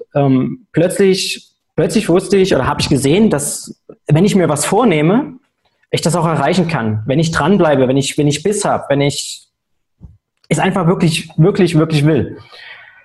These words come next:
Bin anschließend auch direkt nach, äh, Berlin gezogen und hab das erste Mal im Leben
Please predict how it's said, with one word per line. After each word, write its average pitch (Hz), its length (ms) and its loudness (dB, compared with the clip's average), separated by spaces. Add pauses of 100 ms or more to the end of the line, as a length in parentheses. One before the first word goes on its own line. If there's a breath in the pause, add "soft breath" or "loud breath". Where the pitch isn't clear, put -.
(200 loud breath)
Bin 165 260 2
anschließend 185 580 2
auch 160 200 -2
direkt 156 420 0
nach, 151 320 -2
äh, 143 400 0 (220)
Berlin 160 280 4
gezogen 196 680 0 (640)
und 147 180 2
hab 160 300 -4
das 160 120 -2
erste 185 320 -2
Mal 180 160 2
im 160 60 4
Leben 175 720 2